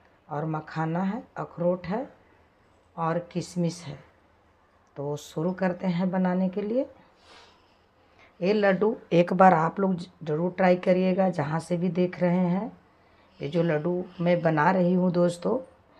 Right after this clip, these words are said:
मेरा रेसिपी को एक बार ज़रूर ट्राई करिएगा, जहाँ से भी देख रहे हैं, जिस कंट्री से देख रहे हैं। मेरा चैनल को सब्सक्राइब करिए, लाइक करिए और जितना हो सके ज़्यादा से ज़्यादा शेयर करिएगा और कमेंट करना बिल्कुल ना भूलिएगा दोस्तों।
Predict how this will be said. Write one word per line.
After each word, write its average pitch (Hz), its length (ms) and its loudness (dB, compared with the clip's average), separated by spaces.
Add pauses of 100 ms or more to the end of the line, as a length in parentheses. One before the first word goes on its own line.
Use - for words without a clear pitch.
(220)
मेरा 156 220 2
रेसिपी 165 380 -2
को 185 120 -2
एक 175 180 2
बार 180 120 6
ज़रूर 170 240 0
ट्राई 175 200 4
करिएगा, 180 460 0
जहाँ 151 300 -2
से 175 180 -4
भी 180 120 -2
देख 175 280 -2
रहे 180 280 2
हैं, 202 260 0 (480)
जिस 165 260 -4
कंट्री 165 360 -4
से 175 180 -8
देख 170 260 0
रहे 180 100 2
हैं। 190 100 0
मेरा 165 260 2
चैनल 165 360 -2
को 180 120 -6
सब्सक्राइब 175 560 -2
करिए, 175 280 2
लाइक 170 320 2
करिए 190 360 0 (140)
और 156 140 -4
जितना 160 320 -4
हो 175 120 0
सके 175 300 -4
ज़्यादा 165 260 -2
से 175 160 -6
ज़्यादा 185 340 -2 (460)
शेयर 180 260 4
करिएगा 185 440 0
और 170 320 -2
कमेंट 170 320 0
करना 180 340 0
बिल्कुल 170 400 -4
ना 165 160 0
भूलिएगा 180 480 2
दोस्तों। 180 420 -2